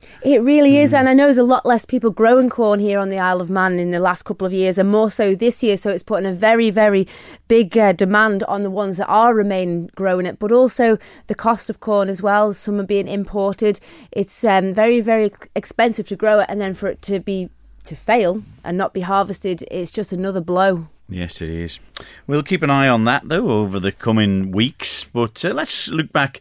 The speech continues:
Speaker 2: at, uh, the Royal Manx Agricultural Show, the bits we didn't get to get in. Um, we talk polo with Fraser Houston, Gary Neal, um, who's there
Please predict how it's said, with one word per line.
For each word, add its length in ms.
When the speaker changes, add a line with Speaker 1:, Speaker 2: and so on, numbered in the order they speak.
Speaker 2:
at, 440
uh, 280
the 260
Royal 260
Manx 460
Agricultural 580
Show, 280
the 60
bits 240
we 80
didn't 380
get 280
to 60
get 160
in. 280
Um, 720
we 120
talk 420
polo 380
with 180
Fraser 340
Houston, 580
Gary 280
Neal, 360
um, 560
who's 240
there 260